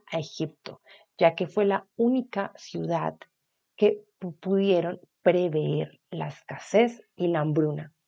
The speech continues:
No se gastaron absolutamente todo en la abundancia, sino que fueron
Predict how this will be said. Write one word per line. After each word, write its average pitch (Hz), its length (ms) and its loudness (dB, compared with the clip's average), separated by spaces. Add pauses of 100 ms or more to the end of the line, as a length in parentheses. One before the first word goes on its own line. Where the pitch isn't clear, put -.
(600)
No 190 220 4
se 202 120 2
gastaron 180 500 0
absolutamente 185 920 -4 (100)
todo 180 420 -2 (400)
en 233 200 6
la 226 120 0
abundancia, 196 760 -4 (200)
sino 190 340 -4
que 175 120 -14
fueron 170 520 0